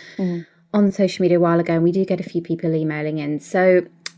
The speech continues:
Speaker 2: this, let's pick one first of all. Oh, I think this is really interesting, from Bethany.
Speaker 1: Mm.
Speaker 2: She said, "My partner wants me to get a Hollywood wax, but could I end up getting an infection?"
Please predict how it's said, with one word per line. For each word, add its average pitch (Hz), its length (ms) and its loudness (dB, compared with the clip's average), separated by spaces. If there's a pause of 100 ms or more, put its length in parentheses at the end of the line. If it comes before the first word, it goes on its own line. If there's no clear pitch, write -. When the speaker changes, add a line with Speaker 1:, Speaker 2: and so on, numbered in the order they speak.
(100)
Speaker 2:
this, 226 460 0
let's - 260 -6
pick - 400 -12
one 185 300 -2
first 196 500 -12
of 202 100 -10
all. 180 240 0
Oh, 226 160 6
I 190 140 6
think - 220 2
this 226 160 -4
is 170 120 -6
really 160 200 2
interesting, 170 560 -6
from 185 180 0
Bethany. 196 580 0
Speaker 1:
Mm. - 320 -20 (220)
Speaker 2:
She - 160 -6
said, 233 160 -2
"My 233 100 4
partner 269 400 0
wants 220 320 0
me 180 120 0
to 170 120 -12
get 165 240 -2
a - 40 -10
Hollywood 160 520 -4
wax, - 540 -2 (260)
but - 160 -4
could 233 180 4
I 233 140 2
end 214 180 2
up - 200 -2
getting 170 340 -6
an 160 80 -4
infection?" - 720 -8